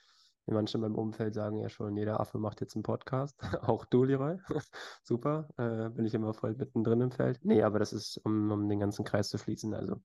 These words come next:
es ist wirklich schon eine coole Sache, wenn man das nach außen tragen kann, was man, was man irgendwie fühlt, wenn man es auch an Gesprächen da ist. Von daher sehr, sehr schön. Ein ganz spannender Punkt, der ja auch diese Podcast-Thematik umfasst, sind so für mich mit einer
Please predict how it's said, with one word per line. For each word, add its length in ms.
es 100
ist 120
wirklich 240
schon 120
eine 100
coole 220
Sache, 260
wenn 120
man 100
das 140
nach 100
außen 300
tragen 260
kann, 300
was 180
man, 400
was 160
man 120
irgendwie 180
fühlt, 300
wenn 80
man 100
es 80
auch 160
an 140
Gesprächen 600
da 140
ist. 140
Von 160
daher 440
sehr, 260
sehr 160
schön. 380
Ein 60
ganz 420
spannender 380
Punkt, 440
der 80
ja 140
auch 140
diese 320
Podcast-Thematik 1200
umfasst, 720
sind 220
so 500
für 120
mich 340
mit 140
einer 360